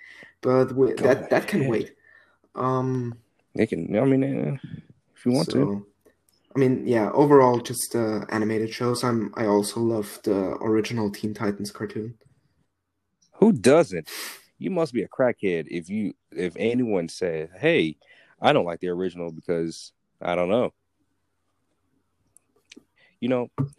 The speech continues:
Speaker 2: you must be smoking some bullshit weed to be saying some shit like that.
Speaker 1: <laughs>
Speaker 2: I don't smoke and all, but I know bullshit weed when I smell it and see it and sense it and niggle it. Yes, niggle it is a superpower.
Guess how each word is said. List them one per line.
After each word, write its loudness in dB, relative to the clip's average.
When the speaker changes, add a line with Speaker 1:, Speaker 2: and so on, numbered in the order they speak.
Speaker 2:
you -2
must 0
be -4
smoking -6
some -4
bullshit 0
weed -2
to -12
be -8
saying 0
some -8
shit -6
like -4
that. -4
Speaker 1:
<laughs> -16
Speaker 2:
I 4
don't 4
smoke 4
and 4
all, -4
but 4
I 2
know 4
bullshit 2
weed -6
when -8
I -6
smell -2
it -2
and 0
see 0
it 2
and -2
sense -6
it -8
and 0
niggle 4
it. 0
Yes, 2
niggle 6
it 4
is 0
a -2
superpower. -2